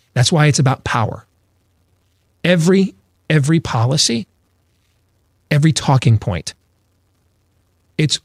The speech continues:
always about power. It's all a will to power. It's what it all is. What did Ocasio-Cortez say to the billionaires a few days ago?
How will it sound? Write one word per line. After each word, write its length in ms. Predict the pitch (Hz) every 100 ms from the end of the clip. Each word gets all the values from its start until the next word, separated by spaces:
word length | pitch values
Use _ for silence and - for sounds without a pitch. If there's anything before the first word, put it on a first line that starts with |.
| _
always 500 | 156 143 143 143 139 -
about 460 | 135 123 107 101 - _ _ _
power. 480 | - 107 - - - _ _ _ _ _ _ _ _ _ _ - - _
It's 180 | 160 131 -
all 460 | 160 156 156 170 - _ -
a 80 | 139
will 480 | 143 135 120 123 - _
to 100 | -
power. 440 | - 101 139 - - _ _ _ _ _
It's 120 | - 170
what 100 | 185
it 60 |
all 180 | 202 208
is. 340 | 208 - - - _ _ _ _ _ _ _ _ _ _ _ _ _ _ _ _ _ _ _ _ _ _ _ _ _ _ _ _ _ _ _ _ -
What 160 | 160
did 100 | 202
Ocasio-Cortez 960 | 190 - 180 165 180 156 156 143 147 127
say 280 | - 131 127
to 120 | 135
the 320 | 123 123 131 _ 196
billionaires 600 | 135 135 113 101 101 -
a 60 | -
few 140 | 143
days 240 | 113 107 107
ago? 240 | 104 98